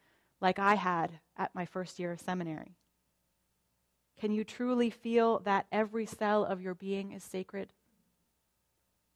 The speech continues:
Can you give over completely to whatever the path of love, wherever the path of love might take you,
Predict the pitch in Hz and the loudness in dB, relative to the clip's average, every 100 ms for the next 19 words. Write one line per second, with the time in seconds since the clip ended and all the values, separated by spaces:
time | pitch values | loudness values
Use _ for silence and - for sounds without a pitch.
0 | _ _ _ - 214 214 202 240 254 226 | _ _ _ -4 0 0 2 8 8 8
1 | 220 220 226 226 202 196 - 233 220 233 | 4 6 4 4 -2 -4 2 2 2 -2
2 | - 208 196 190 202 226 202 190 - 214 | 0 0 2 4 4 4 2 0 4 6
3 | 220 - 185 185 196 208 190 190 - 202 | 6 2 -6 0 4 6 4 -4 -2 2
4 | - 220 233 202 208 208 180 190 202 202 | 6 6 6 4 4 2 2 4 4 4
5 | 185 185 - 196 - 214 220 | 0 -2 -2 -4 0 0 0